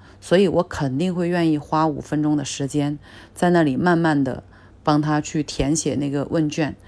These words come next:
填完以后呢，在最后一栏里面还要写，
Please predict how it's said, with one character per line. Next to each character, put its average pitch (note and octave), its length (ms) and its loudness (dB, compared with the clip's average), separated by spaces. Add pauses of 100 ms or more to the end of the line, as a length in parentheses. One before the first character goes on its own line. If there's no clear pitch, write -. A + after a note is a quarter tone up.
(220)
填 D3+ 180 2
完 F3 180 2
以 C#3+ 60 -2
后 D3+ 200 -2
呢， D3+ 160 0
在 D#3+ 120 0
最 F3+ 160 -2
后 F3 140 -2
一 D#3 80 0
栏 C3+ 180 -2
里 D3 120 0
面 C#3 140 -2
还 C3+ 180 -4
要 D#3 160 0
写， B2+ 400 -4